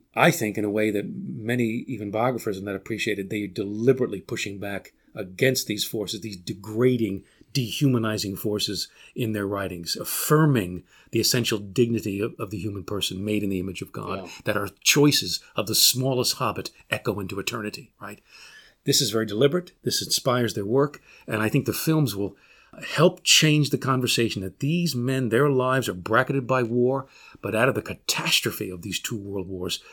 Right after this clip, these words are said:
Speaker 1: something beautiful has emerged. Not only their friendship, but these great creative works. So I put it in three words.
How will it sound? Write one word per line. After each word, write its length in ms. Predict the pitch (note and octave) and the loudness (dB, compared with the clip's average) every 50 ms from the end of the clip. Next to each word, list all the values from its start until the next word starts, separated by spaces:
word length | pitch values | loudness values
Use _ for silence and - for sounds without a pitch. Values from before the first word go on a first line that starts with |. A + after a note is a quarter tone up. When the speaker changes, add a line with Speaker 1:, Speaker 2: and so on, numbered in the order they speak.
| - | -12
Speaker 1:
something 440 | - - - C#3 C3+ - A#2 G2 F#2+ | -6 -4 -2 -2 -2 -2 -4 -6 -6
beautiful 720 | F2 E2+ E2 A2+ A#2 C3+ C3+ B2 A#2 - - F2 E2 D#2 - _ _ _ _ _ _ | -6 -6 -4 0 2 2 2 0 -2 -4 -8 -12 -14 -16 -18 _ _ _ _ _ _
has 160 | - G#2 F#2 F#2+ | -6 -4 -4 -4
emerged. 560 | F#2+ G#2 G#2+ G#2 F#2 E2+ - - - - - _ _ _ _ _ _ | -4 -4 -4 -4 -4 -4 -4 -6 -6 -6 -8 _ _ _ _ _ _
Not 160 | - A2 A2 | -2 0 2
only 160 | A2+ G#2+ G#2+ G#2 | 2 2 0 0
their 120 | G2+ F#2 | -2 -2
friendship, 540 | - - D#3 E3+ E3+ - - F2+ E2+ - - - _ _ _ _ _ _ | -2 0 2 4 4 4 2 0 -4 -8 -14 -20 _ _ _ _ _ _
but 140 | - G#2+ - | -6 -4 -4
these 140 | A2 G2+ F2+ | -6 -8 -6
great 240 | - A2+ A2 G2 | -6 -6 -6 -6
creative 300 | - - A2+ G2+ F#2+ F#2+ | -4 -2 -2 -2 -2 -2
works. 300 | F#2+ G#2 F#2+ F2+ - - | -4 -6 -6 -6 -4 0
So 60 | D3+ D#3+ | 2 2
I 40 | |
put 180 | F3 F3 - E3+ | 2 4 4 6
it 100 | C#3 C3+ | 4 4
in 80 | C3+ A2+ | 2 -2
three 200 | - - D#3 C#3+ | -4 0 2 2
words. 540 | B2+ A2+ A2+ G#2 F#2 F#2 - - - - - | 2 2 0 -2 -2 -4 -4 -4 -4 -4 -6